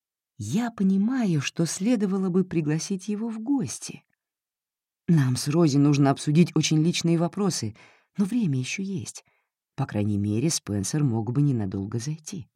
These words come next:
«Кстати», наконец говорю я, «не хочешь заглянуть к нам?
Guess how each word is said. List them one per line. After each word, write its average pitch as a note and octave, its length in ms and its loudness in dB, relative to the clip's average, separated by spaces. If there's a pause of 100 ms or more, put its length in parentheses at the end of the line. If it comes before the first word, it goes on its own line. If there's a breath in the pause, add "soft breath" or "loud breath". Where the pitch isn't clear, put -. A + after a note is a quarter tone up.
(1000)
«Кстати», D3+ 720 0 (340)
наконец A2+ 400 2
говорю G2+ 320 -4
я, - 260 -12 (720)
«не B3 140 12
хочешь B3 320 4
заглянуть D#3+ 460 6
к - 60 -10
нам? C#3 300 -2